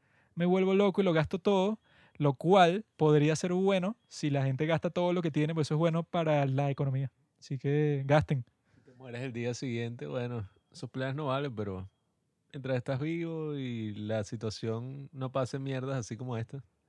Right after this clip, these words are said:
Speaker 2: yo creo que estarán bien, amigos, sí. <laughs>
Speaker 1: Es inevitable, es inevitable.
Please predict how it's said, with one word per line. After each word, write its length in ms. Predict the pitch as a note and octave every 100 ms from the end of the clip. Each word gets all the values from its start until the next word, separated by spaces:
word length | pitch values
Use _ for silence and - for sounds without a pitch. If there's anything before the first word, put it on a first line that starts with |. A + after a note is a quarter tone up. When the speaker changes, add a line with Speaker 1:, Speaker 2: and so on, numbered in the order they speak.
| _ _ _ _ _ _
Speaker 2:
yo 120 | B2
creo 160 | B2+ C#3+
que 40 |
estarán 280 | C#3 B2 A2+
bien, 200 | A#2+ A2
amigos, 360 | G#2 G#2 G#2
sí. 220 | - A#2 A#2+ -
<laughs> 320 | D3+ C3+ D#3
Speaker 1:
Es 200 | - D#3
inevitable, 800 | D#3+ F3+ F3 C#3+ F#3 G3 F3 C#3+ -
es 180 | G3+
inevitable. 800 | D#3 C#3 B2+ - D3 D3+ B2+ B2+